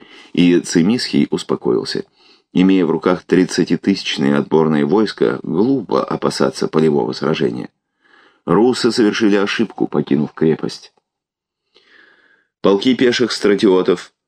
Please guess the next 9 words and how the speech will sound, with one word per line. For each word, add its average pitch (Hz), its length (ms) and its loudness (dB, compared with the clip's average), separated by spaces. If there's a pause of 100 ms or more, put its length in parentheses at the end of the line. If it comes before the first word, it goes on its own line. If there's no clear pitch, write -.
(560)
выставив 87 520 2
вперед 87 520 0
длинные 80 840 0
копья, 104 500 0 (220)
двинулись 101 920 0 (360)
на 73 240 -2
русский 71 540 -2
строй. 69 480 -6 (1120)
Стратиоты 101 800 0